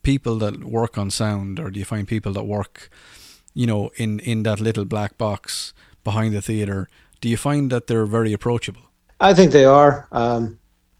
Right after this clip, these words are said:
Speaker 2: most people probably think they're not, but that's probably because the sound guy is the one that everybody looks at when something goes wrong, and so <laughs>
Speaker 1: Yeah.
Speaker 2: they, he, they, he already seems kinda distant and cold. But no, I think they're,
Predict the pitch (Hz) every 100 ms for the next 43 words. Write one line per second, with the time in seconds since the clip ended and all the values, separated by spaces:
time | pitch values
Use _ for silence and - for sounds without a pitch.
0 | _ 131 127 139 135 139 135 131 127 127
1 | 127 120 - _ 123 120 107 110 135 147
2 | 117 123 120 - 120 123 113 113 117 113
3 | 107 - - _ _ _ _ - 98 117
4 | 117 110 110 110 107 98 - 107 101 107
5 | 104 104 104 104 104 101 - _ 104 101
6 | - 107 113 104 - 107 107 101 101 92
7 | 101 110 120 107 95 104 98 92 - _
8 | _ _ _ - - 185 - 131 120 117
9 | 101 98 _ _ - 113 110 110 - _
10 | _ _ 117 113 - 117 123 - - 123
11 | 127 123 123 - 117 110 - _ _ 113
12 | 110 104 110 - 107 107 95 113 110 104
13 | 107 - - - _ 151 147 139 139 156
14 | 143 - 135 131 127